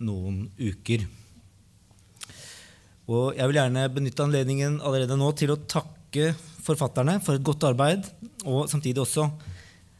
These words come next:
takke Kulturrådets administrasjon ved prosjektleder i Avdeling for kulturanalyse, Øyvind Prytz,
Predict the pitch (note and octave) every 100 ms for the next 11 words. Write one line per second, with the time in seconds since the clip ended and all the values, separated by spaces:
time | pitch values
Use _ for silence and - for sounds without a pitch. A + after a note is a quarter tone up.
0 | - - E3+ C#3 D3+ D3+ C3 A#2+ B2+ C#3+
1 | C#3+ C#3 C3 B2 - F#3 C#4 - - -
2 | - - - - - C3 C3+ C3+ C#3+ B2+
3 | - A#2+ C3 C3+ B2 A#2+ A2+ A2 - A2+
4 | A2+ A2 A2 A2 A2 C#3+ F3+ A#2+ D3+ A3+
5 | - - -